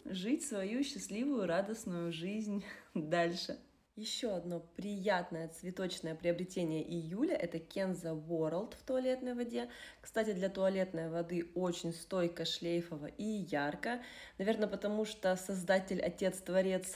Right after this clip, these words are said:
<laughs> этого аромата Франсис Кюркджан.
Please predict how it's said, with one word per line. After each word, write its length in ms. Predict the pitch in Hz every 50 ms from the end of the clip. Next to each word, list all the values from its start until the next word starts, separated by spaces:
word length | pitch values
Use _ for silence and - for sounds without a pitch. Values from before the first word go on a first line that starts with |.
| - - -
<laughs> 140 | - - -
этого 720 | 196 - - - 185 180 185 - 175 170 160 170 165 -
аромата 1000 | - 165 170 170 170 175 185 214 269 311 - - 262 254 247 247 254 247 247 - - - - - -
Франсис 420 | - 202 202 196 - 220 208 - -
Кюркджан. 680 | - 170 170 156 156 151 180 170 175 185 226 320